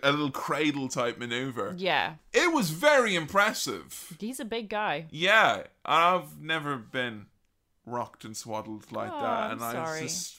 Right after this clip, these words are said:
Speaker 1: was nice, you know. That was a nice idea. And if maybe the Big Show could do that for me, you know? I'd
Speaker 2: I'm
Speaker 1: like
Speaker 2: sure.
Speaker 1: that.
Speaker 2: If anyone could do it, it's the Big Show.
Speaker 1: I mean, I was gonna ask, "Oh, you,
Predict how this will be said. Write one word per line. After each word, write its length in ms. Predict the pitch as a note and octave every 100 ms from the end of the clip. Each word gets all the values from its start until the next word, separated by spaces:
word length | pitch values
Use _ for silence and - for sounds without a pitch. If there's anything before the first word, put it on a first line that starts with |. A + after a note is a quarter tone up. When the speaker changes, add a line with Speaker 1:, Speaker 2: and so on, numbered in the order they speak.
| -
Speaker 1:
was 300 | A#2 A#2+ - -
nice, 680 | C#3+ D3 E3 C#3+ - -
you 160 | - B2+
know. 320 | A2+ A#2+ C#3+ _ _ _ -
That 160 | B2+
was 100 | B2+
a 40 | C3
nice 280 | B2 B2 B2+
idea. 500 | A2+ A2 G2+ G#2 G2+
And 480 | A2+ A2 A2 G#2+ A2 - - _ _ _ -
if 140 | C3+
maybe 260 | C3 D3+ D3+
the 80 | C#3
Big 260 | D3 F3 -
Show 200 | C#3+ B2+
could 140 | B2
do 160 | A#2 A2
that 160 | A2
for 160 | - A2+
me, 220 | G#2+ G#2 B2
you 160 | G#2+ G#2+
know? 240 | A#2 C#3 -
I'd 100 | C3
Speaker 2:
I'm 60 |
Speaker 1:
like 160 | D3+ F#3+
Speaker 2:
sure. 240 | - -
Speaker 1:
that. 220 | A3+ F3+
Speaker 2:
If 100 | -
anyone 260 | B3 C4 F#3
could 140 | G3+
do 80 | F#3
it, 100 | E3+
it's 140 | C#3+ -
the 80 | E3+
Big 220 | F3+ F#3
Show. 340 | E3 D3+ E3+ -
Speaker 1:
I 100 | E3
mean, 140 | F#3
I 80 | F3+
was 100 | F#3+
gonna 160 | F3 D#3+
ask, 160 | D3+
"Oh, 380 | E3 D#3 C#3 -
you, 200 | A#2+ F#3